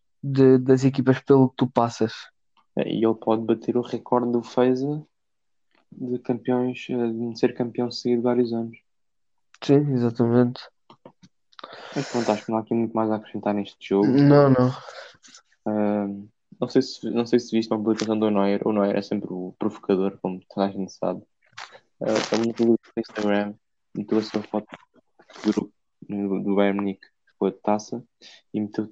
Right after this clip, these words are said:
Speaker 2: o estádio, o estádio Velodrome, que é o estádio do Marselha, a picar o P S G. Nunca
Speaker 1: Ah,
Speaker 2: falha.
Speaker 1: sim, sim.
Speaker 2: Sim, uma exibição, por acaso não,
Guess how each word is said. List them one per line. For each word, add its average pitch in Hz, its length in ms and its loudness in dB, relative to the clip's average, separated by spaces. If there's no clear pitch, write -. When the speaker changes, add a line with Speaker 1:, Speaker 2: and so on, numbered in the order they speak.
Speaker 2:
o - 60 -8
estádio, 113 500 0
o - 20 -12
estádio 113 340 -2
Velodrome, 113 580 2
que - 100 -4
é - 20 4
o 113 40 0
estádio 110 240 -2
do 113 60 -2
Marselha, 113 540 -2
a 110 60 -8
picar 101 440 -4
o 101 100 0
P - 160 -8
S - 240 -10
G. - 100 -18
Nunca 107 240 -6
Speaker 1:
Ah, 104 40 -10
Speaker 2:
falha. 92 280 0
Speaker 1:
sim, - 380 -6
sim. 135 420 2
Speaker 2:
Sim, - 300 -4
uma 120 80 -2
exibição, 117 640 -6
por 113 100 -4
acaso 135 260 2
não, 127 160 0